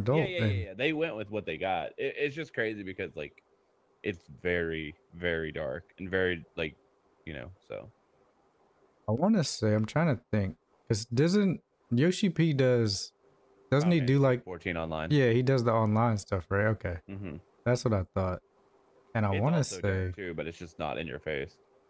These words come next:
Speaker 2: Yeah, but, and I, I'm excited.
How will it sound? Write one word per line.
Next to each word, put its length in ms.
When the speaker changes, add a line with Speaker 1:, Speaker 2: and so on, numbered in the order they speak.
Speaker 2:
Yeah, 440
but, 200
and 200
I, 300
I'm 160
excited. 540